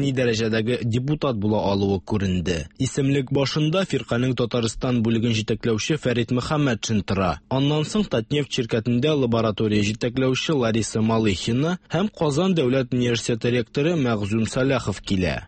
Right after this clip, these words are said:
Сәясәтче Рәшит Әхмәтов фикеренчә, исемлекне җитәкләгән Фәрит Мөхәммәтшин янә Дәүләт Шурасы рәисе булып калачак. Ул Русия Дәүләт Думасына китә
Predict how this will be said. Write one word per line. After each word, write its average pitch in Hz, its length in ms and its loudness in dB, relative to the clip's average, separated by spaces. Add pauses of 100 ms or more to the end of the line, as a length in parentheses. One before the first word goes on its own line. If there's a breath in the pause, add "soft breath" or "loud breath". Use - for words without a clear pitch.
Сәясәтче 165 560 0
Рәшит 151 400 0
Әхмәтов 131 480 0
фикеренчә, 143 640 0
исемлекне 120 640 0
җитәкләгән 120 920 0
Фәрит 127 360 -2
Мөхәммәтшин 139 720 0
янә 131 400 2
Дәүләт 123 400 2
Шурасы 120 400 -2
рәисе 120 340 0
булып 113 300 2
калачак. 101 640 -2
Ул 139 240 2
Русия 131 360 0
Дәүләт 123 460 0
Думасына 131 560 0
китә 127 320 -2